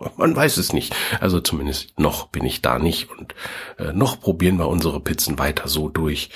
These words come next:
So eine, so eine schöne Blechpizza, <laughs> wie wir sie jetzt wieder gemacht haben. Es kommt auf zwei Sachen an. Schmeckt es? Ja, nein. Und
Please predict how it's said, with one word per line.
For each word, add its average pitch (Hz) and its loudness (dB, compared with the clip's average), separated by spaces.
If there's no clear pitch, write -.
So 82 -4
eine, 71 -2
so 76 -4
eine 76 -10
schöne 80 -4
Blechpizza, 76 -4
<laughs> - -
wie - -6
wir - -6
sie - 4
jetzt - -2
wieder 73 -4
gemacht - -10
haben. 65 -10
Es - 0
kommt - -2
auf - -4
zwei 80 2
Sachen - -4
an. - -14
Schmeckt - 0
es? - 2
Ja, 76 -2
nein. 82 0
Und - 0